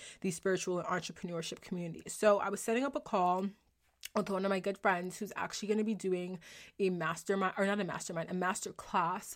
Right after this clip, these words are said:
within the membership that's gonna be about marketing, like, basically doing marketing for an online business as a spiritual entrepreneur.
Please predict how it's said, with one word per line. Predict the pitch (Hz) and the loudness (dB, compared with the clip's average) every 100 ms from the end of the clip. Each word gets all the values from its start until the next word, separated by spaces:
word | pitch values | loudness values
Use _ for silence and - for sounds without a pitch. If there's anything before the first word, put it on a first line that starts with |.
| - | -2
within | 185 190 - 196 | -2 -2 -4 -4
the | 202 | -2
membership | 190 175 190 - 226 | -2 -2 -2 -4 -4
that's | 185 - | -4 -2
gonna | 190 190 | -2 -4
be | 196 185 - | -6 -6 -4
about | 165 175 170 170 - | -4 2 4 6 2
marketing, | 170 165 165 220 233 254 269 - - - | -2 -4 2 4 6 4 2 -2 -14 -4
like, | 180 175 | -2 0
basically | 190 202 202 214 | 2 2 4 2
doing | 175 185 180 180 170 - | 4 4 4 2 -2 0
marketing | 175 170 180 175 | 0 2 -2 -4
for | 180 | -6
an | 165 | -6
online | 170 170 170 165 | -4 -2 -4 -4
business | 165 165 165 160 - | -6 -4 -6 -6 -4
as | 180 170 | -4 -4
a | |
spiritual | - - 170 - 180 | -6 -4 -4 -2 -4
entrepreneur. | 175 165 - 185 180 220 359 | -4 -8 -4 0 4 4 8